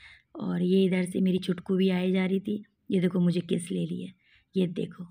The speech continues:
देखो मम्मा मुझे किस लेना है, किस ले, और कहीं किस नहीं, पहले तो, अ, अपने गाल में, मेरे गाल में लेगी, फिर, अ, उसके बाद, अ,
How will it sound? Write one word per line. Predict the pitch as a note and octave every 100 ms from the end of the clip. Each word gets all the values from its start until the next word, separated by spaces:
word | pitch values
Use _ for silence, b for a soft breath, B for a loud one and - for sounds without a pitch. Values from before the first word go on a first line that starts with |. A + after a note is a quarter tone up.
| _ _ _ _ _ -
देखो | A#3 -
मम्मा | F3+ F#3 F3+ F#3
मुझे | F#3 F#3 G#3
किस | G#3 G3 G3
लेना | F#3 F3
है, | F3+
किस | F#3+ F3
ले, | - B B -
और | A#3+
कहीं | A#3+ C4 C#4+
किस | D4+ C#4+
नहीं, | C4
पहले | G#3+ G#3+ G#3+
तो, | A#3
अ, | A3 A3+ G#3 G#3 G#3 G3+ - A3
अपने | G#3+ A3+
गाल | G3+ G3
में, | G#3 A3+ G3
मेरे | G#3+ A3
गाल | A3 G#3+
में | A#3
लेगी, | A#3+ A#3+ A#3+ C#4+ B B B _ -
फिर, | B3 A#3
अ, | A3+ G#3
उसके | F#3+ - G3
बाद, | F3+ F3+ F3 E3
अ, | F3 F3 F3 F3